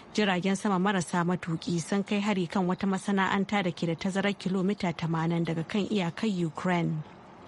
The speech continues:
Yanzu mazauna birnin Beijing ba sa buƙatar sakamakon gwajin da zai tabbatar ba sa ɗauke da cutar covid nineteen kafin su shiga shagunan cefane,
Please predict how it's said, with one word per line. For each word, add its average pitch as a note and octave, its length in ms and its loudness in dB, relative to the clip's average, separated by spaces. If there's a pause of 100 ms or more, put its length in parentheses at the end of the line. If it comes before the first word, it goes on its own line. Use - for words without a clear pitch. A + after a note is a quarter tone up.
(1400)
Yanzu G#3+ 260 4
mazauna D#4 480 4
birnin C4+ 480 4
Beijing F3 640 4
ba B3 180 2
sa C#4+ 220 2
buƙatar A#3 560 0
sakamakon G#3+ 640 2
gwajin A#3 260 2
da E3+ 100 2
zai A3+ 200 0
tabbatar A#3 580 0
ba B3 160 2
sa G#3+ 160 0
ɗauke - 300 -2
da A3 80 0
cutar G3+ 400 -4
covid C4 400 0
nineteen E3+ 500 0
kafin F#3 380 0
su G3+ 100 -4
shiga G3+ 400 0
shagunan A3 540 2
cefane, E3+ 640 0